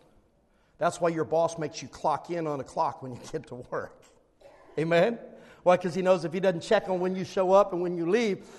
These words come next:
uh, we by nature would be lazy and cheat him on some hours. As a soul winner, we ought to, we ought to be looking for those scheduled times.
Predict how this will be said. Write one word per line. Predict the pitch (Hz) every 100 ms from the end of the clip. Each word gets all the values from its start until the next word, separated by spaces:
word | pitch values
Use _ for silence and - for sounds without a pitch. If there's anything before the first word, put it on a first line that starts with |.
| -
uh, | - 175 156 156
we | 190 185 180 185
by | 160 170
nature | 165 185 190 156 165
would | 151
be | 147
lazy | 160 151 160 147
and | 135
cheat | - 180
him | 156 143
on | 143
some | 165
hours. | 160 135 131 92 90 - - _ _ _ _ _ _ _ _ -
As | 156
a | 160
soul | - 185 226
winner, | 170 139 220
we | 165 170
ought |
to, | 175 147 -
we | 165
ought |
to | 180
be | 175
looking | 165 175 180
for | -
those | 160 143
scheduled | - 170 185 202 156
times. | 156 135 160 202